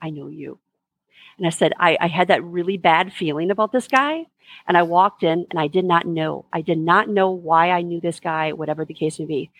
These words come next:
I went back to my paperwork, and I not, not even realized I had it. Fifteen-page paper, how incompetent, how they didn't know who I was, but they, I, I was on administrative board.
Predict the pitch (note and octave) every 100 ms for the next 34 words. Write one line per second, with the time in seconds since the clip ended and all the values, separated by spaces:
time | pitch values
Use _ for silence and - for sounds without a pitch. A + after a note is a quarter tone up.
0 | - - - - F#3+ A3+ A3+ G3 F#3+ F3+
1 | - _ _ _ _ _ _ _ _ _
2 | _ - - G3 F#3+ F3+ E3 D#3+ D3 -
3 | _ _ _ _ _ - E3 E3+ E3+ -
4 | F3 F3 F#3 F3+ E3 D#3+ D#3 D#3+ E3 D#3
5 | D3+ - _ _ - G#3+ - A3 G3 F#3+
6 | F3 - E3+ E3 D#3+ D#3+ D#3 F3+ - -
7 | - - - C4+ C4+ D#4+ - C4 A#3+ A#3
8 | - - - G#3+ F#3+ F3+ F3 E3+ F#3+ G3
9 | G#3 G3 F#3+ G3 F3+ E3+ F3+ F3+ F3 F3
10 | D#3 - E3 F3 F#3 G3+ G#3 F#3 F3 F3
11 | - D#3+ D#3+ A#2+ -